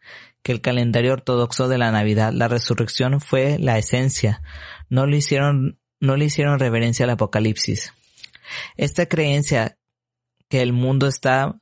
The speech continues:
se está mov-, se estaba moviendo hacia algún evento después del cual todavía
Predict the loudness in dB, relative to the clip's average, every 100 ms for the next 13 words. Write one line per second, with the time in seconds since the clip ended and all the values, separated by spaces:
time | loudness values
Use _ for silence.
0 | _ -2 0 0 0 2 2 0 -6 -8
1 | -6 -4 -2 0 0 0 0 2 2 2
2 | 0 0 -2 0 2 2 0 0 0 0
3 | 0 0 -4 -4 -18 -20 -4 -2 -2 0
4 | 0 0 -2 -2 0 0 0 -4 -2 0
5 | 2 2 -2 -2